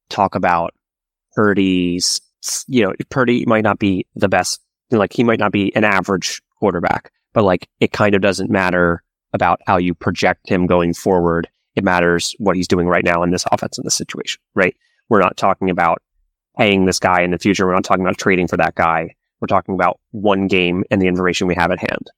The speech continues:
and the situation we have. So yeah, I, I think that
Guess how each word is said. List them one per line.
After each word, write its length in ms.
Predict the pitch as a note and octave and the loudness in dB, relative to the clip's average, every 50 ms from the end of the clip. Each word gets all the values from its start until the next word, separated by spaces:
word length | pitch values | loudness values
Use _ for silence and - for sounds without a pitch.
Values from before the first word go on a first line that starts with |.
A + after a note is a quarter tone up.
| _ _ | _ _
and 140 | - - F#2+ | -4 -2 -2
the 40 | F2+ | 0
situation 460 | - - - - F2+ E2+ - - - - | 0 -2 -2 0 0 0 0 -2 -8 -8
we 40 | |
have. 100 | A2 A2 _ - | -10 -10 _ -4
So 120 | - A2+ | -2 0
yeah, 240 | G#2+ A2 F2+ E2 - - - - | 2 2 2 0 -4 -8 -6 -2
I, 220 | A#2 G#2+ G2+ G#2+ - _ _ - | 0 2 2 0 -2 _ _ -2
I 100 | A2+ A2 | -2 -2
think 400 | - - C#3 B2 A2+ - - - _ _ _ _ _ - | 0 0 -2 -2 -2 -4 -8 -20 _ _ _ _ _ -2
that 180 | - G#2 G#2 | -2 -2 -2